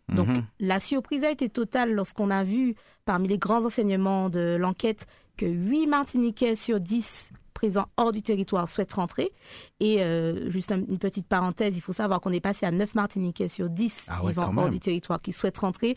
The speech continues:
Speaker 1: depuis le covid. Et à chaque fois qu'il y a une crise sanitaire, une crise énergétique, enfin une crise de
Speaker 2: Voilà,
Speaker 1: quelque
Speaker 2: on sent
Speaker 1: chose
Speaker 2: le besoin de se
Speaker 1: dans le
Speaker 2: rattacher,
Speaker 1: monde.
Speaker 2: euh, à son
Speaker 1: Exactement.
Speaker 2: pays.
Speaker 1: Ce sont des, des agitateurs, des accélérateurs, on va dire, de projets de retour.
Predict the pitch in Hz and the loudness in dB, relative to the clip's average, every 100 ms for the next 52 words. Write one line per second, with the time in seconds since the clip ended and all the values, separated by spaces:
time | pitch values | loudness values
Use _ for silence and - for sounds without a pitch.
0 | - - - 165 - 185 180 226 202 226 | -4 -18 -6 -6 0 0 2 0 2 0
1 | 226 180 165 - 226 - 208 202 170 - | 0 -2 -2 -2 -6 -4 -4 -2 -4 -4
2 | - 220 - 190 196 180 208 208 190 - | -2 -2 0 0 0 0 0 2 0 -2
3 | - 190 196 180 180 185 202 185 - 170 | -2 0 2 2 0 -2 -4 -6 -6 -8
4 | - 226 190 175 127 95 98 120 110 104 | -4 -2 -2 0 2 2 2 2 2 2
5 | 110 110 113 113 120 104 104 117 107 214 | 2 4 2 2 2 4 6 6 6 4
6 | 120 - 226 101 98 - 202 - 214 220 | 4 4 2 2 0 0 0 2 2 4
7 | 240 208 180 113 - 196 - 214 208 202 | 4 4 2 0 -4 -2 0 2 2 2
8 | 180 180 180 170 185 196 208 190 - 208 | 0 0 0 0 0 0 0 0 2 2
9 | 208 175 175 175 233 254 214 185 180 214 | 2 2 0 0 0 0 2 0 0 0
10 | 185 165 160 180 170 160 160 - 175 170 | 0 0 0 -2 -2 -2 -2 -4 -2 0
11 | 156 156 - 302 | 0 -2 0 -2